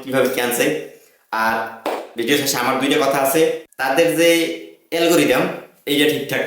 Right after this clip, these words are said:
নাই এখন পর্যন্ত, মানে আমি as a tech lover,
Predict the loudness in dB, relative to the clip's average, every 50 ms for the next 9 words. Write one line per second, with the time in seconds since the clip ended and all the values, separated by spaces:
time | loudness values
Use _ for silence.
0 | -2 -2 -2 -2 -2 -4 -4 -6 -6 -4 -4 -4 -4 -4 -2 0 2 2 2 2
1 | 0 -4 -8 -16 -20 -20 _ _ _ _ _ _ _ -4 -2 0 2 2 2 0
2 | 0 -2 -4 -4 -2 0 2 2 4 4 2 2 0 0 -2 -4 -6 -6 -4 -2
3 | -2 0 0 0 0 0 0